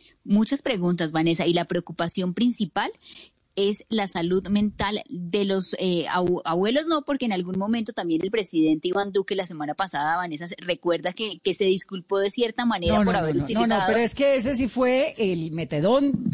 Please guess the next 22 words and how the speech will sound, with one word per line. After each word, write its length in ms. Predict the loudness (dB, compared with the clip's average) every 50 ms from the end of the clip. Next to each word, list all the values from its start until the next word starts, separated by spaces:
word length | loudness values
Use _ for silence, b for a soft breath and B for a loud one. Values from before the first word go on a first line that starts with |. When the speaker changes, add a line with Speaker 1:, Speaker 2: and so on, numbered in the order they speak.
| -2 -2
Speaker 2:
de 160 | 0 2 2
mano 220 | 4 4 4 2
de 60 | 2
entrada. 380 | 2 2 2 0 0 0 -4 -8 -6
¿Cómo 160 | -4 -2 0
le 60 | 0 2
van 100 | 2 0
a 80 | 0
decir 220 | 0 0 0 0 0
a 40 |
un 120 | 0 0 0
abuelo 340 | 2 2 2 2 2 2 2
si 80 | 0
es 100 | 0 0
que 120 | -2 -2 -2
no 100 | 0 0
necesariamente 580 | 0 0 -2 -2 -2 -2 -2 -4 -4 -4 -4
son 160 | -2 -2 -2
abuelos? 380 | -2 0 0 0 0 -2 -4 -4
Pues 200 | -4 -4 -2 0
adultos 340 | 2 2 2 2 2 2 2
mayores, 640 | 4 2 2 2 2 2 2 0 -2 -2 -4 -6